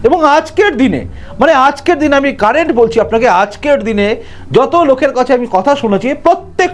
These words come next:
লোকে কিন্তু একটাই কথা বলছেন যে মমতা বন্দ্যোপাধ্যায় না সিএ আটকাতে পেরেছেন, শুধু শুধু বলেছিলেন, আর এসআইআর নিয়েও তিনি বেকার বলেছেন, তিনি আটকাতে পারেননি, কার্যত নিজের জালে নিজেই জড়িয়েছেন। মমতা বন্দ্যোপাধ্যায় কিন্তু বলতে পারতেন যে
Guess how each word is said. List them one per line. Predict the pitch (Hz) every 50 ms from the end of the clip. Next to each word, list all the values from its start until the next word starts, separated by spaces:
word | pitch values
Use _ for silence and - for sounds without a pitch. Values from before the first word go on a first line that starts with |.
| 233
লোকে | 247 466 466 294
কিন্তু | 233 262 240 220 233
একটাই | 196 - - 247 226
কথা | 214 208 214 202
বলছেন | 185 165 - - 226 254 - - - - - - -
যে | 233 247
মমতা | 220 220 214 233 254 294 302 311 311
বন্দ্যোপাধ্যায় | 311 311 311 302 311 311 311 302 262 320 320 320 320 320 320 - - - - -
না | 139 165 196 233 320 359 349
সিএ | 349 - 277 277 302 311 311 311
আটকাতে | 294 285 294 - 302 302 311
পেরেছেন, | 294 - 254 302 - 320 320 269
শুধু | - - 240 269 269
শুধু | 262 311 285 302
বলেছিলেন, | - 277 277 285 285 294 320 339 311 - - - - - -
আর | - 170 214
এসআইআর | 240 233 - 302 302 311 311
নিয়েও | 302 302 302 294
তিনি | 233 269 240 254
বেকার | 208 160 - 202 247 - 320 320 311
বলেছেন, | 285 285 277 277 277 320 254
তিনি | 233 233 233 240
আটকাতে | 202 185 185 - 190 165 185
পারেননি, | - 160 147 139 117 117 107
কার্যত | - - 214 240 220 285 302 302 269 208 - - - - - 139
নিজের | 170 214 262 294 254 294 330 359 359 262
জালে | 202 233 226 240 277 330
নিজেই | 262 208 214 208 240 220
জড়িয়েছেন। | 202 180 170 156 135 127 127 113 95 - - - - - - - -
মমতা | 165 214 254 277 294 294
বন্দ্যোপাধ্যায় | 302 302 302 311 311 294 320 311
কিন্তু | 277 247 175 233
বলতে | 285 311 311 330
পারতেন | 294 302 294 294 254 208 185 180
যে | 220 240 226 202 202 226 -